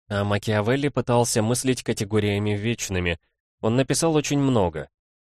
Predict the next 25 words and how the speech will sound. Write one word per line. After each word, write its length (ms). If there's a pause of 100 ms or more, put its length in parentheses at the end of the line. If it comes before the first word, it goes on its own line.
(140)
Перо 260
у 80
него 280
было 320
золотое, 720 (320)
его 320
труды 300
бесконечно 720
переиздаются, 1040 (440)
а 140
о 60
нём 200
самом 440
написано 500
тысячи 500
томов. 460 (380)
Это 180
не 100
преувеличение. 960 (840)
Рубеж 380
пятнадцатого, 800
шестнадцатого 760
веков 440
в 140
Италии — 600